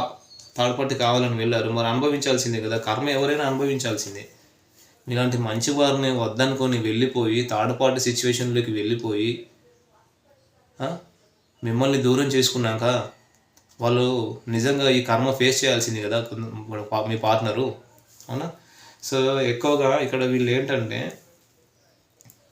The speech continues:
ఆ, థర్డ్ పార్టీ సిచ్యువేషన్‌లో అంటే తన పాస్ట్‌లో ఏం చేశారంటే, తన పాస్ట్‌లో ఏ-, ఏ-, ఏం చేశారంటే పాస్ట్‌లో థర్డ్ పార్టీని ఎంటర్టైన్ చేస్తూ మిమ్మల్ని ఇగ్నోర్ చేశారు వీళ్ళు.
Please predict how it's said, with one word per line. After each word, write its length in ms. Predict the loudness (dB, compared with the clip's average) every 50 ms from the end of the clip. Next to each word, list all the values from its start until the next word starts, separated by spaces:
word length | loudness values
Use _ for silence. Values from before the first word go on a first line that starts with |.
| _ _ _ _ _ -8 -6
ఆ, 80 | -4 -2 -2 -2 -2 -2 -2 -4 -4 -6 -6 -10 -12 -16 -20 _ _ _ _ _ _ _ _ _ _ _ _ _ _ -20 -20 _ _ _ _ _ _ _ _ _ _ -2
థర్డ్ 300 | 0 0 0 0 0 0
పార్టీ 260 | 0 0 0 0 -2
సిచ్యువేషన్‌లో 1040 | -4 -4 -4 -4 -2 -2 0 2 2 2 2 0 -2 -4 -4 -4 -4 -4 -6 -6 -10 -14 _ _ _ _ _ _ _ _ _ _ _ _ _ _ _ _ _ _ _ _ _ -6
అంటే 420 | -4 -4 -4 -4 -4 -6 -10 -8 -6 -6 -6 -6 -10 -18 -20 -20 -16 -8 -4
తన 80 | -4 -4
పాస్ట్‌లో 640 | -2 0 2 2 4 4 2 0 0 0 2 2
ఏం 280 | 4 4 4 2 2 2
చేశారంటే, 640 | 0 0 2 0 0 -2 -2 -4 -4 -4 -4 -2 -2
తన 100 | -4 -4
పాస్ట్‌లో 420 | -4 -2 0 0 0 0 0 0 2
ఏ-, 200 | 2 2 2 0 0 -2 -2
ఏ-, 220 | -2 -4 -8 -10 -10 -8
ఏం 260 | -4 0 2 2 2 2
చేశారంటే 420 | 0 0 0 0 0 0 -2 -4 -4
పాస్ట్‌లో 380 | -4 -2 -2 -2 -2 -2 -2 0
థర్డ్ 320 | 2 2 2 2 2 2 0
పార్టీని 300 | 0 0 0 0 -2 -2
ఎంటర్టైన్ 400 | 0 0 0 0 0 -2 -2 -2 -2
చేస్తూ 300 | -4 -4 -4 -4 -4 -2
మిమ్మల్ని 520 | -2 -2 -2 -2 0 0 0 0 0 -2
ఇగ్నోర్ 320 | -2 -2 0 0 2 4 4
చేశారు 320 | 2 2 2 -2 -4 -6
వీళ్ళు. 220 | -8 -10 -12 -16